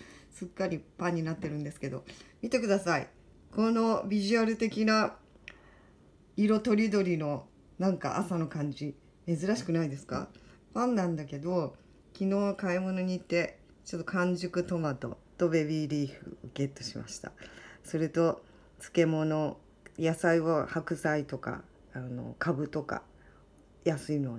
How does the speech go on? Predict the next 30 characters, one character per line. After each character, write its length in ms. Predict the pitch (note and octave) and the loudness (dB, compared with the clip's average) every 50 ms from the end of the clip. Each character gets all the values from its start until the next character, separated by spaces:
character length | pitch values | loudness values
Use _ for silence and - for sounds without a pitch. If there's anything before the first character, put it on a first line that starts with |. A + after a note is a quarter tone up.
| B2 | -8
買 160 | - - C#3 | -8 -6 -6
っ 40 | C3 | -6
た 160 | - - C#3+ | -4 -2 -2
の 140 | C#3 A#2+ A#2 | -2 -2 -4
で、 260 | A2+ C3 B2+ B2 - - - - - - - - - | -6 -4 -4 -4 -6 -8 -14 -20 -20 -20 -20 -16 -6
イ 80 | - D#3+ | -2 -2
ン 120 | D#3 D3+ | -2 -2
ス 60 | D3 - | 0 0
タ 120 | D#3 D3 | 0 0
ン 80 | D3+ C#3+ | 0 0
ト 280 | - C3 A#2+ A#2 - - | -2 -4 -4 -4 -4 -6
浅 200 | C#3+ C#3 - C3+ | -8 -2 0 -2
漬 200 | C3 C3+ C#3 - | 0 0 -2 -2
け 160 | C3 C3+ C3+ | -2 -2 -2
作 220 | - - - C#3 C3+ | -4 -8 -6 -6 -4
り 80 | B2+ | -4
ま 180 | C3+ C3+ B2+ B2 | -4 -4 -4 -6
し 80 | - | -8
た。 140 | - - - - - - - - - - - - G3 - - - - | -12 -16 -20 -20 -20 -20 -20 -20 -20 -20 -16 -16 -16 -16 -16 -8 0
と 120 | - F#3+ | 2 2
い 120 | F#3 F#3 F3+ | 4 6 6
う 80 | F3+ F3 | 6 4
こ 160 | F3 F3+ F3+ | 4 2 0
と 160 | F3 E3+ D#3 | 0 0 0
で、 240 | A#2+ C3+ B2+ A#2 - - - - - - - - - - | 0 -2 -4 -4 -6 -12 -20 -20 -20 -20 -20 -20 -10 -4
え 340 | C#3+ C#3 C#3 C3+ C3+ C3+ C3+ - | -2 0 0 0 0 -2 -2 -2
ー、 20 | |
ト 120 | F3 D3+ | -2 0
マ 200 | D3 D3 C#3+ C3+ | 0 0 0 -2
ト 240 | C3+ - - B2+ A#2+ | -4 -4 -6 -8 -8